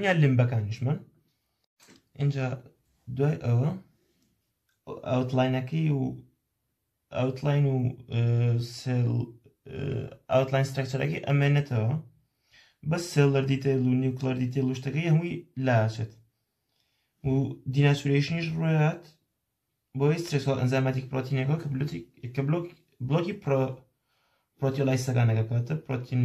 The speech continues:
لایسیس. چییە؟ دیگریدیشنی پرۆتینە. ئەگەر گروس ئەپیرێنسەکەی چۆنە؟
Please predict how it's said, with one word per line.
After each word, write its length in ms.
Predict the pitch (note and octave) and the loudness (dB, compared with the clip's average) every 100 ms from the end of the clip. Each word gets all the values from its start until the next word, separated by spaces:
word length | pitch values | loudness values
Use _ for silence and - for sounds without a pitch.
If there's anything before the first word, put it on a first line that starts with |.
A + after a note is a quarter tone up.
| A#2 | 4
لایسیس. 360 | A#2 A#2 A2+ - - _ _ _ _ - | 2 0 -4 -10 -16 _ _ _ _ -8
چییە؟ 180 | D3 D#3+ D#3+ _ C3 | -2 -2 -4 _ -12
دیگریدیشنی 540 | B2+ B2 B2 B2 D#3 D3 | -6 0 2 2 0 -2
پرۆتینە. 340 | A2+ G#2+ G#2 A2 - - - - _ _ - - - _ _ _ _ _ _ _ _ - _ _ _ _ _ _ - | -2 -2 -4 -6 -10 -16 -20 -20 _ _ -16 -14 -14 _ _ _ _ _ _ _ _ -20 _ _ _ _ _ _ -2
ئەگەر 260 | D#3+ E3+ D#3+ D3+ | 0 2 0 -2
گروس 200 | D3 G#3+ - | 0 0 0
ئەپیرێنسەکەی 640 | C#3+ C3+ C3+ B2+ B2+ B2+ B2 | 0 2 0 0 0 -2 0
چۆنە؟ 260 | B2 C3 | 2 2